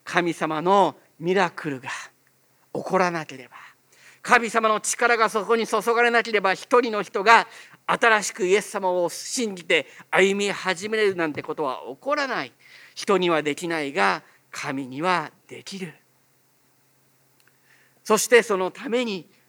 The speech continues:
まずイエス様が全てを成り出してくださいま-、私たちが全てを成り出して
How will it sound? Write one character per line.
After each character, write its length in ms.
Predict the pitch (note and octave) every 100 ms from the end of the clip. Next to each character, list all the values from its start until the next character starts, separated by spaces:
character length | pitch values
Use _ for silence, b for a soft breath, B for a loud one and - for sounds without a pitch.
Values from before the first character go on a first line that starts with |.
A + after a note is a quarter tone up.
| _
ま 300 | D#3+ F#3+ C#4
ず 160 | B3+ A3+
イ 80 |
エ 80 | F#3+
ス 140 | - -
様 240 | D#3 C#3
が 300 | F3+ G#3+ E3 b b b b _
全 380 | - E3+ D3
て 180 | C#3+ G3+
を 240 | A#3 G3 C#3
成 140 | C3+
り 120 | E3+
出 120 | G3+
し 80 | G3
て 80 | G3
く 80 | D#3
だ 60 |
さ 140 | C#3 D3
い 60 |
ま-、 80 | C3+
私 300 | D3+ F#3+ A#3
た 120 | - G#3+
ち 120 | A3+
が 80 | -
全 240 | A#3+ A#3
て 80 | A3+
を 100 | G#3
成 100 | G#3
り 100 | A3+
出 140 | B3+ B3+
し 80 |
て 220 | - G3+